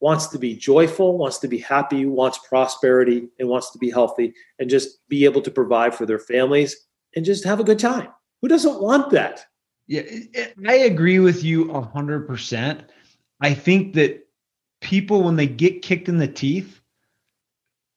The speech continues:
Speaker 2: they just get beat down over time, and then they start to lose hope, right? Like, like, you've gotta have hope, and you, that things –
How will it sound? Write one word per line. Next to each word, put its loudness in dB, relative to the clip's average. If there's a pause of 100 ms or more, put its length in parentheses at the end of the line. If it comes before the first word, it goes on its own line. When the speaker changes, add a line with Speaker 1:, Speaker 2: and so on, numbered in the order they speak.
(160)
Speaker 2:
they 0
just -2
get 2
beat -2
down 2
over -2
time, -2
and -2
then -4 (180)
they -2
start -2
to -4
lose -2
hope, 0
right? 2
Like, 0 (260)
like, 0
you've 4
gotta 4
have 2
hope, 2
and -2
you, -8 (220)
that 0 (160)
things – 0